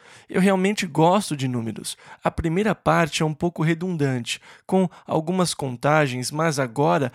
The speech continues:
nós estamos começando a ver algumas experiências bem emocionantes, conforme Deus os lidera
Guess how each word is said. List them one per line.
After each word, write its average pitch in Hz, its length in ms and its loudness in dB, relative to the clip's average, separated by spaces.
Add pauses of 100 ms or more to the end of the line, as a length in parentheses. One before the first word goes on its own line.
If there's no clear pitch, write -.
(240)
nós 165 180 0
estamos 180 420 -2
começando 175 600 0
a 151 80 4
ver 156 200 2
algumas 175 380 0
experiências 170 800 0
bem 185 240 0
emocionantes, 175 840 -2 (300)
conforme 165 540 0
Deus 156 360 0
os 160 180 -4
lidera 151 540 0